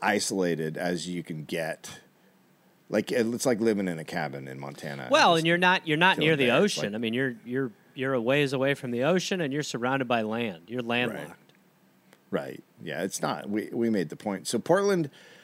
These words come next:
Speaker 1: is full of
Speaker 2: You'd
Speaker 1: what
Speaker 2: think with
Speaker 1: are
Speaker 2: a name
Speaker 1: called
Speaker 2: like Portland,
Speaker 1: remittance.
Speaker 2: there'd be a port, but, uh, but it's, it's a, it's misleading. Go ahead, bud.
Speaker 1: There,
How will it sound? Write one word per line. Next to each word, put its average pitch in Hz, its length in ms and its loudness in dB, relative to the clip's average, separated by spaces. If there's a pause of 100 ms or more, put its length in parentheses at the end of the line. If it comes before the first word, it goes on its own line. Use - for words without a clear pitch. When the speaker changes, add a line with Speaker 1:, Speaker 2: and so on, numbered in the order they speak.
(840)
Speaker 1:
is 135 180 4
full 147 320 4
of 151 100 2
Speaker 2:
You'd 214 120 2
Speaker 1:
what 208 80 6
Speaker 2:
think - 160 4
with 233 100 4
Speaker 1:
are - 40 8
Speaker 2:
a 185 40 6
name 180 220 6
Speaker 1:
called 175 80 4
Speaker 2:
like 147 240 6
Portland, 208 260 6 (120)
Speaker 1:
remittance. 113 560 0 (360)
Speaker 2:
there'd 190 180 -2
be 226 100 2
a 226 40 -2
port, 262 360 0 (220)
but, 131 300 -6
uh, 131 480 -2
but 131 200 -6 (140)
it's, - 540 -14
it's 123 220 -12
a, 123 340 -6
it's 117 200 -14
misleading. 151 520 -6 (200)
Go 175 80 4
ahead, 131 180 4
bud. 110 140 -8 (2250)
Speaker 1:
There, 156 220 6